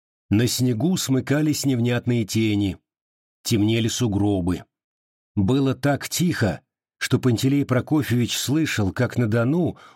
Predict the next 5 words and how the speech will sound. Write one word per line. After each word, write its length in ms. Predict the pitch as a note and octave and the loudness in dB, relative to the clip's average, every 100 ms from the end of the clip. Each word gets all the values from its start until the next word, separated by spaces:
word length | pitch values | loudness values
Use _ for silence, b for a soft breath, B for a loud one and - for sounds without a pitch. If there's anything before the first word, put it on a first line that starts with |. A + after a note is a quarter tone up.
| B | B
у 100 | - | -2
проруби 600 | B2 - E3+ F#3 C3+ F#2 F#2+ | 0 2 2 2 2 0 -2
кто-то, 580 | - - F3 - C#3 - | -2 -2 0 2 0 0
наверное, 520 | A#2+ C3+ C3+ C3 B2+ | 0 0 0 0 0
Аникушка, 720 | B2+ B2 - F3+ - B2+ G#2+ | 0 -2 -2 -2 -2 -2 -2